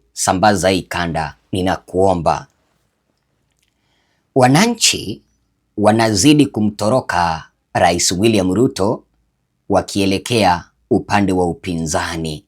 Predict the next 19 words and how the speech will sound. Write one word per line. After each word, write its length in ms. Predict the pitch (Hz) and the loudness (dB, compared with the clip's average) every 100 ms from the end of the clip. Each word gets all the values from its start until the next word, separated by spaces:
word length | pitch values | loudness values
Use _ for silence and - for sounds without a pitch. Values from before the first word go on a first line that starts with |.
| _ _ _ _ _ _ _ _ _ _ _ _ _ _ _ _ _ | _ _ _ _ _ _ _ _ _ _ _ _ _ _ _ _ _
Kama 300 | - 220 208 | 2 4 6
wewe 320 | 170 185 175 143 | 8 8 8 6
ni 100 | 127 | 4
mfuatilizi 1300 | 120 - 113 113 - 117 156 156 107 123 117 - _ | 0 -2 -2 -2 -2 2 4 4 2 2 0 -4 _
mzuri 800 | 107 104 92 135 135 135 127 - - | -2 0 2 4 4 4 0 -4 -6
wa 200 | 107 104 | -2 0
siasa 840 | - - 110 120 - 127 117 117 _ | -2 -2 2 2 0 -2 -2 -4 _
za 240 | 113 95 92 | -6 -6 -6
taifa 720 | - 98 117 - 95 87 - - | -4 -2 -2 -2 -2 -2 -6 -6
la 200 | 90 80 | -2 -2
Kenya, 580 | - 160 180 87 107 - _ _ _ _ _ _ _ _ _ _ _ - | -2 -2 0 0 -2 -6 _ _ _ _ _ _ _ _ _ _ _ 0
tukiwa 500 | 156 151 - 233 185 | 2 2 2 4 4
tunaelekea 840 | - 131 123 123 117 - 151 135 104 | 4 0 2 2 0 2 4 4 0
katika 460 | 101 - 120 104 | -4 -6 -6 -4
uchaguzi 920 | 85 - 90 120 156 113 110 123 123 _ | -6 -6 -4 0 2 2 2 0 -2 _
wa 140 | 110 92 | -4 -2
mwaka 420 | 98 113 110 95 | 0 -2 -2 -6
elfu 260 | 87 - 92 | -8 -8 -10
mbili 640 | 78 113 110 110 110 | -4 -2 0 -2 -4